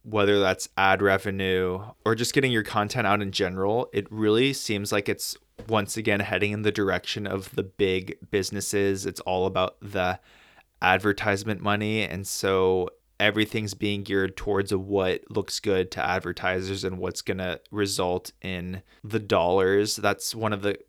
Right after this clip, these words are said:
things that was controversial for the YouTube Rewind video. Two thousand eighteen, the YouTube Rewind video is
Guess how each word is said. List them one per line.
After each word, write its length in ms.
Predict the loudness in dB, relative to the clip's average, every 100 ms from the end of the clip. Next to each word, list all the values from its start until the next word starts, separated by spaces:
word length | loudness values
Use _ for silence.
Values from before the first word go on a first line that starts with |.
| _
things 260 | -4 -2 0
that 100 | 0
was 100 | 0
controversial 1000 | -2 -4 -4 -4 -4 -4 -4 -2 0 -2 -4
for 180 | -2 -2
the 420 | 0 -2 -2 -4 -4
YouTube 460 | -6 -6 -4 -4
Rewind 420 | -2 -2 -2 -4 -4
video. 500 | -2 0 0 -2 -6 _ _
Two 120 | -2 4
thousand 260 | 4 4
eighteen, 760 | -2 -2 -4 -4 -6 -8 -10 -12 -6
the 120 | -2
YouTube 420 | -2 -2 -2 -4 -8 -18
Rewind 640 | -2 0 2 2 0 0
video 480 | 0 4 4 4 2 0
is 580 | -2 -2 -4 -6 -6